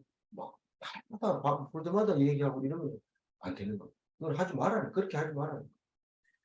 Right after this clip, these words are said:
그래서 될 수 있으면 신앙 얘기하지 말고 뭐 네가 의무로,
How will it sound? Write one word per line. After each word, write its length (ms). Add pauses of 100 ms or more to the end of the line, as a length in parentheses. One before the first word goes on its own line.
(140)
그래서 380 (1080)
될 120
수 160
있으면 300
신앙 420
얘기하지 360
말고 440 (380)
뭐 400 (220)
네가 260 (120)
의무로, 640